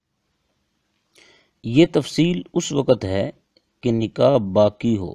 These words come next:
دخول ہوا ہو یا نہیں۔ یعنی یہ جو، آ، پیچھے ابھی ہم نے تفصیل سنی ہے،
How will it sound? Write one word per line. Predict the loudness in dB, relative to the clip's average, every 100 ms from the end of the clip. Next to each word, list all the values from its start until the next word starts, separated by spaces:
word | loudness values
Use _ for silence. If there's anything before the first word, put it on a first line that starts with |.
| -12
دخول | -10 -6 -2 0
ہوا | 2 2 2
ہو | 2 -2 -4
یا | -2 -2
نہیں۔ | -2 -6 -10 -16 _ _ _ -20 _ _ _ _
یعنی | -4 -2
یہ | 0
جو، | 0 0 0
آ، | -4 -4 -4 -4
پیچھے | -8 -2
ابھی | -2 0 -2
ہم | -2
نے | -4
تفصیل | -4 -6 -6 -8
سنی | -6 -4 -4
ہے، | -4 -6